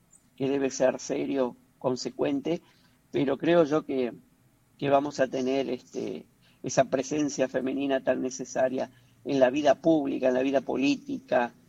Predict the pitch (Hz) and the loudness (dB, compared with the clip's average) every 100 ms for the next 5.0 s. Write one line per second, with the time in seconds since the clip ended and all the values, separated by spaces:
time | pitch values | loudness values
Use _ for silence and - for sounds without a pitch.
0 | _ _ _ _ 127 120 123 120 - 120 | _ _ _ _ -8 -6 -6 -10 -10 -8
1 | - 127 135 131 - 127 120 123 131 127 | -2 0 2 2 2 0 0 -2 -4 -4
2 | - - - - - - - - 139 139 | -10 -16 -20 -20 -20 -20 -20 -14 -4 -2
3 | 143 139 135 127 135 127 135 123 131 135 | 0 0 -2 -2 -4 0 0 0 2 2
4 | 139 135 123 123 127 123 - - 117 | 4 2 2 0 -2 -2 -6 -18 -16